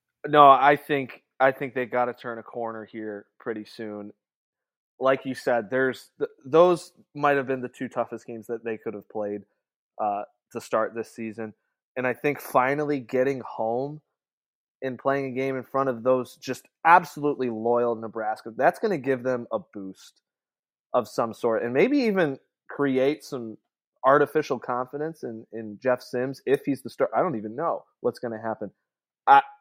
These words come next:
I think you're gonna see some things finally go right for this team. Give me Nebraska. They're gonna cover, and maybe a breath of fresh air for, uh, the folks in Lincoln.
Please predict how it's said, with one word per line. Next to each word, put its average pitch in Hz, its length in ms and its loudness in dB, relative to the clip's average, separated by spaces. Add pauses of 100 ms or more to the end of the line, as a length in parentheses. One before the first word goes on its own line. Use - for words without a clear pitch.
(420)
I 143 160 10
think 156 320 -2
you're 139 120 -2
gonna 143 180 0
see 135 320 -4
some 123 320 -12
things 127 300 -6 (160)
finally 151 580 2
go 127 380 -2
right 110 320 -4 (340)
for 113 140 -8
this 107 180 -12
team. 107 340 -14 (480)
Give 151 280 -2
me 139 220 -4
Nebraska. 113 800 -2 (220)
They're 110 200 -4
gonna 113 180 -6
cover, 98 540 -2
and 101 340 -12 (380)
maybe 123 640 -2 (420)
a 120 40 0
breath 127 360 6 (360)
of 113 160 -4
fresh 127 300 2
air 101 420 0 (140)
for, 101 360 0 (340)
uh, 98 220 0
the 107 80 -10
folks 110 320 -4
in 98 120 -12
Lincoln. 92 320 -14